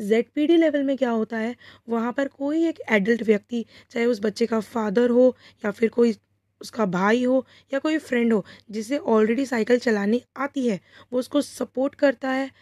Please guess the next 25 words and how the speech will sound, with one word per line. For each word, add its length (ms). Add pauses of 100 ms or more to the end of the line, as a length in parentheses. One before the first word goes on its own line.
(260)
वो 120
उसको 280
साइकिल 340
चलाना 340
सिखाता 640
है। 200 (120)
And 180
finally, 500 (380)
after 340
Z 240
P 140
D, 100 (380)
the 160
third 280
stage 340
comes 360 (300)
where 260
the 80 (140)
child 340 (320)
can 200
do 140 (160)
all 460
things 320 (260)
on 240
their 240